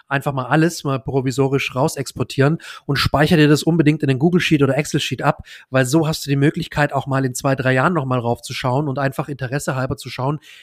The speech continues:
wie denn die Entwicklung wirklich über mehrere Jahre ist, weil der Jonas hatte es vorher eingangs erwähnt, die Search Console bietet dir nur rückwirkend einen Zeitraum von sechzehn Monaten an.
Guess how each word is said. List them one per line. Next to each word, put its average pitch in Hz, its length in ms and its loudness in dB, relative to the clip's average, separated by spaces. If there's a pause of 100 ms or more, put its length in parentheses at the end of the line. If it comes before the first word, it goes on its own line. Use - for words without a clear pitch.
(120)
wie 147 100 -8
denn 170 160 4
die 156 140 -4
Entwicklung 151 440 -2
wirklich 165 260 -4
über 147 160 -2
mehrere 139 320 -2
Jahre 135 320 0
ist, 156 260 -4
weil 139 140 2
der 151 100 2
Jonas 156 300 -2
hatte 151 140 -6
es 131 100 -10
vorher 160 320 0
eingangs 147 340 -4
erwähnt, 139 380 -2 (400)
die 143 60 -6
Search 170 360 2
Console 160 380 2
bietet 165 360 -2
dir 160 120 4
nur 170 240 4
rückwirkend 160 460 0
einen 143 120 0
Zeitraum 147 380 -2
von 135 160 -4
sechzehn 139 380 -4
Monaten 143 420 -4
an. 123 260 -6